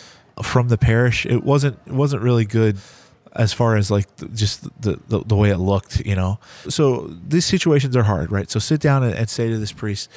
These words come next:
"Father, you know, I, I wanna promote your stuff. I, I'd like it if you p-, could promote mine.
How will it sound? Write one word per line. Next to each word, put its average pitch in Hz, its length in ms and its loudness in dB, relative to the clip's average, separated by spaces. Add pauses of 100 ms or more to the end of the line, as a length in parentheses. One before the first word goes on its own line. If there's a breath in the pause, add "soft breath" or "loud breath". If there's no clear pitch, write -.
(320 loud breath)
"Father, 117 260 0
you 107 120 2
know, 104 80 0
I, 110 260 0
I 117 60 0
wanna 127 180 2
promote 113 340 0
your 117 140 2
stuff. 110 400 -4
I, 110 180 -4
I'd 104 200 -6
like 117 240 -4
it 107 60 -4
if 98 120 -6
you 113 80 -4
p-, - 160 -14
could 104 140 -4
promote 101 320 -2
mine. 110 240 0